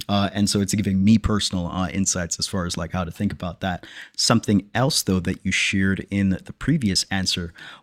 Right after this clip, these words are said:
was integration partners. Uh, could you tell us more about how you have gone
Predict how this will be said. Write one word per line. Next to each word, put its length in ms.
was 380
integration 680
partners. 580
Uh, 240
could 280
you 60
tell 300
us 240
more 580
about 500
how 760
you 300
have 340
gone 300